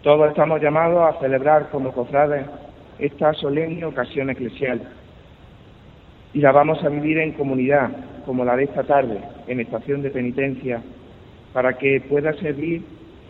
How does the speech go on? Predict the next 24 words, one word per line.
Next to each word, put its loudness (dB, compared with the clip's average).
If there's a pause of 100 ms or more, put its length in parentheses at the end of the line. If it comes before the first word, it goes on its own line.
como 0
ocasión 0
inmejorable 0 (400)
para -2
encaminarnos -2 (320)
hacia 0
el -2
perdón -2
por -6
nuestras -8
faltas -4 (260)
y -16
pecados. -4 (1040)
Dios 4 (320)
es -4
amor, 2 (680)
como -2
nos 2
dijo -2
San -6
Juan 0
en -2
su 10
epístola, 0